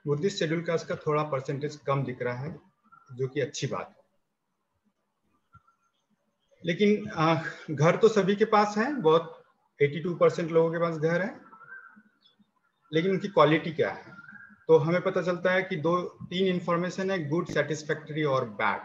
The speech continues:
तो हम concentrate करेंगे यहाँ पर good, uh, quality house की तरफ। तो थर्टी सेवन पॉइंट फाइव परसेंट, अ,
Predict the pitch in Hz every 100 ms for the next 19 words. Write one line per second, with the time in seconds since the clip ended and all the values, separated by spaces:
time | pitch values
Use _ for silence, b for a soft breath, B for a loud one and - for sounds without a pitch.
0 | - - 131 151 147 151 - 147 139 170
1 | 156 170 - 170 170 196 233 156 139 160
2 | 151 147 127 135 185 - - - 143 131
3 | 123 123 120 139 131 131 139 135 123 113
4 | 120 - 131 131 196 - b b b _
5 | 151 151 156 151 208 196 165 180 190 190
6 | 190 196 - - _ _ 151 165 165 156
7 | - 180 180 - - -